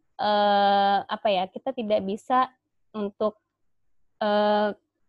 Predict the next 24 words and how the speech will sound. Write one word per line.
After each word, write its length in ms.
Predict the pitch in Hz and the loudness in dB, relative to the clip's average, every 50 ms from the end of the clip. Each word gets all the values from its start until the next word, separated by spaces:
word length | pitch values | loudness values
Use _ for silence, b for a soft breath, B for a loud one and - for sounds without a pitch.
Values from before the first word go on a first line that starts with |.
| _ _ _ _ _ _ _ _ _ _ _ | _ _ _ _ _ _ _ _ _ _ _
menahan 500 | - 220 226 220 220 214 214 - - 233 | -6 -2 -2 0 0 -2 -2 -4 -6 -6
atau 220 | 226 226 - 226 220 | -6 -4 -4 -2 -2
mencegah 340 | 226 233 - 220 202 220 233 | -2 -2 -2 -4 -2 0 0
orang 300 | 202 202 202 202 202 202 | 0 0 0 -2 -4 -4
lain 400 | 190 185 175 180 190 214 233 233 | -4 -2 -2 -2 -2 -2 -2 -4
untuk 160 | 226 226 214 | -6 -8 -10
seperti 380 | - - - - - - - - | -12 -16 -14 -14 -12 -12 -8 -4
apa 400 | - 247 247 - - 220 226 220 - | -4 -4 -2 -2 -2 -2 -2 -2 -4
dan 320 | - 208 208 202 202 202 - _ _ _ _ _ _ _ _ _ _ _ _ _ | -4 -2 -2 -2 -2 -6 -10 _ _ _ _ _ _ _ _ _ _ _ _ _
harus 240 | 240 208 208 214 - | -6 -4 -4 -4 -2
bagaimana, 540 | - 208 196 190 202 196 190 196 214 233 247 | 0 0 0 2 0 0 -2 -2 -4 -4 -2
tapi 240 | - 226 220 - | -2 -4 -4 -4
kita 240 | 262 - 254 - 277 | -6 -8 -6 -6 -4
bisa 400 | 254 220 220 233 - 269 277 - - _ _ _ _ _ _ _ | -4 -4 -6 -6 -4 -4 -4 -4 -6 _ _ _ _ _ _ _
meng-, 420 | - - 214 214 214 214 226 208 208 | -12 -8 -6 -6 -6 -6 -8 -10 -10
menghandle 480 | - 220 220 202 233 220 208 214 233 240 | -10 -10 -10 -8 -6 -4 -2 -2 -2 0
diri 200 | 226 220 208 208 | 0 -2 -2 -4
kita 320 | - - 202 - 202 202 | -6 -10 -12 -12 -16 -16
sendiri 560 | - 196 196 202 208 226 240 233 214 214 208 208 | -12 -10 -8 -4 -4 -4 -4 -4 -6 -6 -8 -10
gitu. 460 | 208 214 - _ - 185 175 170 175 | -14 -16 -14 _ -10 -8 -8 -8 -8
Harus 220 | 190 208 202 214 - | -8 -8 -8 -8 -10
bekerja 400 | 190 190 - 208 190 190 190 190 | -12 -8 -6 -6 -2 -2 -2 -4
seperti 400 | - 196 - - 190 - - - | -4 -8 -8 -10 -8 -8 -8 -6
apa, 560 | 170 165 - - - 214 220 226 233 233 | -6 -6 -6 -2 0 0 2 2 2 0